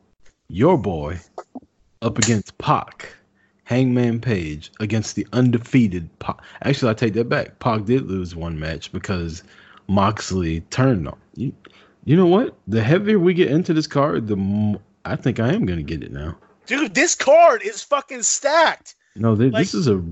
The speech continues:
Speaker 1: really good
Speaker 2: with the
Speaker 1: pay-per-view.
Speaker 2: exception, with the exception of the women's title match,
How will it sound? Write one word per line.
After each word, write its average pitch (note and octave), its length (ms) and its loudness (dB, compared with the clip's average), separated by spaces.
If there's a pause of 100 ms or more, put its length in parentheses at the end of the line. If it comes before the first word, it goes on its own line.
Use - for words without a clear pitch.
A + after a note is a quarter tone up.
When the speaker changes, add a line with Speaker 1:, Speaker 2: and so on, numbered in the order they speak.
Speaker 1:
really A2 300 2
good G#2 160 2
Speaker 2:
with G#2 80 2
the G2 100 2
Speaker 1:
pay-per-view. D#3 480 2
Speaker 2:
exception, E4+ 160 -8 (100)
with A#3 180 -14
the B3+ 60 -12
exception A#3+ 540 -10
of B3 140 -14
the A3+ 100 0
women's A3 480 -8
title C4+ 440 -4
match, D#3 580 -8